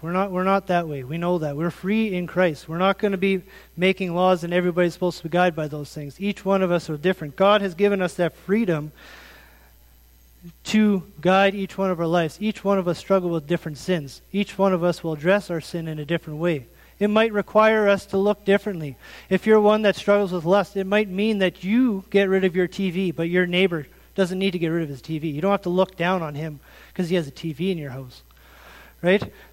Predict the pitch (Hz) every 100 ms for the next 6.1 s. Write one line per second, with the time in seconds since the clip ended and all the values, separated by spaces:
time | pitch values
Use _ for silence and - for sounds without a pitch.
0 | - 220 226 - - _ - - _ _
1 | - 160 220 - _ - 190 202 170 156
2 | 175 233 269 170 123 - - - - -
3 | - 185 160 - - 160 175 160 - 165
4 | - - - 190 226 233 247 262 - 240
5 | 254 233 208 202 175 196 196 190 202 190